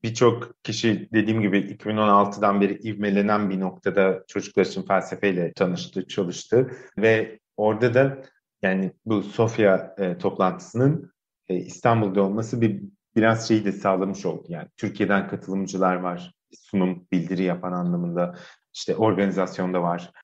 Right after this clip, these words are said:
Ve bir, e, uluslararası ağın parçası olmak, e, insana bir güven de sağlıyor. Yani ne yapıyorum, nasıl yapıyorum? Bence bu önemli bir şey. Karşılıklı fikir alışverişlerinde bulunuyorum ve böyle bir topluluğun parçası olduğunuzda bence oraya dair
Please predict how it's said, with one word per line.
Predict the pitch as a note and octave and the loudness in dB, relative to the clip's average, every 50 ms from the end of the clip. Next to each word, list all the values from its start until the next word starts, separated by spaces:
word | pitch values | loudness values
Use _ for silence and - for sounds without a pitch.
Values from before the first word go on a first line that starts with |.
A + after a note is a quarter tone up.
| - B2+ | 0 2
Ve | B2+ C3 A#2+ | 2 2 4
bir, | B2+ C3 C#3 C3+ - - - | 6 6 6 4 2 -4 -4
e, | A2 G#2+ G2+ G2 - | -2 -2 -2 -2 -2
uluslararası | B2+ A#2+ A2 A2 G#2 - - C3 B2+ B2 A#2 A2+ - B2+ G#2+ | 0 0 0 0 0 2 2 4 4 4 4 2 2 0 0
ağın | G#2 A2+ A#2 A#2 A#2+ A#2+ A#2+ A#2 | 2 2 2 2 2 0 -2 -2
parçası | - A2 G#2+ G#2+ - - A#2 A2 - - B2+ | 0 0 0 0 -2 -6 -10 -8 -4 -2 0
olmak, | G#2+ F#2 F#2 G#2 A#2+ C3+ C3+ - - | 0 0 0 0 -2 -2 -2 -4 -8
e, | - G2 F#2+ F#2 F2+ F2+ - - | -8 -6 -6 -6 -8 -10 -6 -4
insana | A#2 A2+ A2+ - - B2 C3+ C3+ | -2 -2 0 2 2 4 4 6
bir | B2 B2+ B2+ C3 B2+ - - | 6 4 2 2 -2 -4 -6
güven | G2 A2 G#2+ A#2 A#2 A#2 A2 | -2 0 2 4 4 4 4
de | G2 F2+ E2+ | 2 0 0
sağlıyor. | - - - G#2 F2+ E2+ D#2+ E2 E2 D#2 D2 - _ _ _ - | -2 -6 -2 -2 -2 0 -2 -4 -6 -8 -8 -12 _ _ _ -8
Yani | F#2+ F2 E2+ F#2 G2+ | -6 -4 -4 -2 0
ne | A2 | 2
yapıyorum, | A2+ A2 G#2 G#2+ - A2+ G#2+ G2+ G2 G2+ G2+ G2+ G2+ G2+ | 2 2 0 0 0 4 6 6 6 6 4 0 0 -2
nasıl | G2+ G#2+ G#2+ - - G#2+ G2+ | -2 -4 -4 -4 -4 -2 0
yapıyorum? | G#2+ G#2 G2+ - - G#2 G2+ G2 G2 G2+ G2+ G#2 G2+ - - _ _ - | 0 0 0 0 2 2 4 4 4 2 0 -2 -4 -8 -16 _ _ 2
Bence | A#2 A#2+ A#2+ B2 C3 B2 | 2 2 4 2 4 4
bu | C3+ C#3 C3+ C3+ B2+ B2+ | 6 4 4 4 0 0
önemli | A#2 A#2 A#2 A#2 A#2+ A#2+ A#2+ A#2 A2+ A#2 - - _ _ - | 2 2 2 2 2 0 -2 -4 -4 -8 -12 -20 _ _ -16
bir | G#2 G#2 G2 | -14 -14 -12
şey. | - - F#2 E2 - - - - | -10 -8 -8 -8 -10 -12 -8 -2
Karşılıklı | - G#2 G2+ - - G#2+ G#2 - - A2+ G#2+ | 0 0 2 0 -2 -6 -8 -8 -4 -6 -6
fikir | - - - - A2+ | -6 -6 -6 -2 0
alışverişlerinde | G#2+ G2+ G2 G2+ - - - G#2+ G2+ F#2 G2+ - - - G2+ G2+ G2+ G2 G2 G2+ G2 G2 | 2 2 2 0 -4 -6 -6 -6 -6 -6 -6 -10 -8 -2 -2 0 0 0 0 -2 -2 -2
bulunuyorum | G#2 G2 G2+ G2+ G2+ G2 F#2+ G2 F#2+ G2+ F#2+ G2+ G2+ - - _ - | -2 -2 -2 0 0 0 0 0 0 0 -2 -4 -8 -14 -18 _ -8
ve | A2+ B2 A#2+ A#2 | -6 -4 0 2
böyle | C3 C3 A#2 A2+ | 2 2 2 -2
bir | A2+ | -6
topluluğun | - - B2 A2+ A2+ - A#2+ A#2+ B2+ B2+ | -6 -4 -4 -4 -4 -6 -6 -6 -6 -4
parçası | A#2+ A#2 A2 G#2+ - - A2+ A2 - B2+ | 0 0 0 0 0 -6 -8 -2 2 4
olduğunuzda | A#2+ A#2 G2 F#2+ F#2 F#2+ G2 G2 - - G2+ | 4 4 2 0 -2 -4 -4 -6 -4 -4 0
bence | G#2+ G#2 G#2 G2+ G#2+ A#2 G#2 | 0 0 0 0 0 -2 -2
oraya | F2+ G#2+ A2 G#2 G#2 G#2 G2+ | -2 0 0 2 2 2 2
dair | G#2+ G2+ G#2 G#2 G2+ | 0 0 0 -2 -4